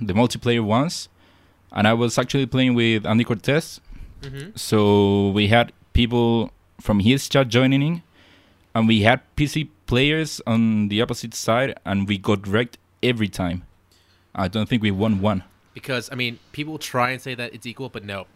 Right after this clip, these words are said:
Speaker 2: If you have a mouse and keyboard, you will wreck shop. So I
Speaker 1: Hmm.
Speaker 2: just didn't choose to do that out of,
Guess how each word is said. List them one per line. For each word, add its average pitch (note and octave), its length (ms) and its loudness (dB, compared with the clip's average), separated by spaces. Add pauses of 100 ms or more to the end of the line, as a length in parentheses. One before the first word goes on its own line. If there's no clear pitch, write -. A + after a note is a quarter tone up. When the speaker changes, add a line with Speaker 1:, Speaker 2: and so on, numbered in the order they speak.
(100)
Speaker 2:
If A2+ 160 -18
you C#3+ 140 -12
have B2+ 100 -14
a A#2 40 -16
mouse G#2+ 320 -10
and G#2 60 -20
keyboard, G#2 380 -12
you G#2 140 -12
will G#2+ 380 -8 (400)
wreck G2+ 520 -6
shop. - 560 -12 (680)
So A#2 200 -12
I A2+ 140 -10 (200)
Speaker 1:
Hmm. A2+ 140 -2
Speaker 2:
just F#2+ 260 -2 (180)
didn't D3 320 -10 (480)
choose C3 460 -10
to A#2+ 100 -12
do G#2+ 240 -10
that B2+ 320 -12
out G#2+ 160 -8
of, G2+ 220 -16